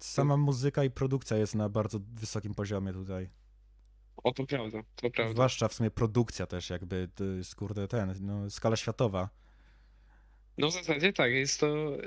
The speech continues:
Speaker 2: jest to naprawdę fajnie ogarnięte i myślę, że są w stanie naprawdę zabłysnąć, jeśli, no, jak mówiłeś, dobrze to rozegrają i, i ciekawie poprowadzą i widać, że jakby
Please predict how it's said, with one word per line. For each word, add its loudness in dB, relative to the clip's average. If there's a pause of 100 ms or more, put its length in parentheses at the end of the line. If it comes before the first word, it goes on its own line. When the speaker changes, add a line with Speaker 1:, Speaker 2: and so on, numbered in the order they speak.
Speaker 2:
jest -4
to 2
naprawdę 0
fajnie 4
ogarnięte 2
i -4 (420)
myślę, 2
że 0 (340)
są 0
w -2
stanie 0
naprawdę 0
zabłysnąć, 0
jeśli, -2
no, -4
jak 0
mówiłeś, 0
dobrze 2
to 0
rozegrają 0
i, -2 (720)
i 2
ciekawie 6
poprowadzą 4
i 0 (300)
widać, 4
że 0 (140)
jakby 2